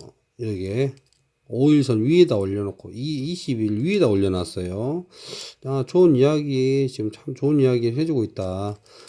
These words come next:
하나 지금 일 차적으로 실장님 말한 대로,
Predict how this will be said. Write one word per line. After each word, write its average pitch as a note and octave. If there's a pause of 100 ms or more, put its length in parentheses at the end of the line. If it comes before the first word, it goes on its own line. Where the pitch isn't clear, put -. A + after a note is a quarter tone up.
하나 G3+
지금 D3+
일 B2+
차적으로 E3
실장님 D#3
말한 B2
대로, A#2